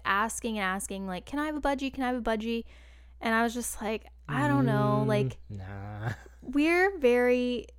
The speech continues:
Speaker 1: we have a dog, we have a couple fish, and the fish are low maintenance, and our dog is lazy A F, so he's pretty
Speaker 2: <laughs>
Speaker 1: low maintenance as well.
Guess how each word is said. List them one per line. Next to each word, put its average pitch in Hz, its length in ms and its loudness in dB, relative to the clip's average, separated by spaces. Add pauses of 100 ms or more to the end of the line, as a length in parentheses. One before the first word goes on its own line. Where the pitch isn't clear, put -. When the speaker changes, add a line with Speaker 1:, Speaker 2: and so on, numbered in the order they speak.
Speaker 1:
we 247 160 0
have 269 220 0
a 285 40 0
dog, 196 600 0
we 233 100 -2
have 233 160 -2
a 240 40 -2
couple 240 240 -6
fish, 185 520 -6 (160)
and 233 220 2
the 240 40 0
fish 277 240 -2
are 302 100 0
low 240 200 2
maintenance, 208 600 -2
and 214 140 -2
our 214 80 0
dog 220 300 2
is 226 180 -2
lazy 214 760 -2
A 196 220 -2
F, 175 400 -4
so 220 240 2
he's 254 220 4
pretty 269 280 0
Speaker 2:
<laughs> 233 120 2
Speaker 1:
low 208 120 4
maintenance 202 480 -4
as 190 240 -6
well. 185 320 0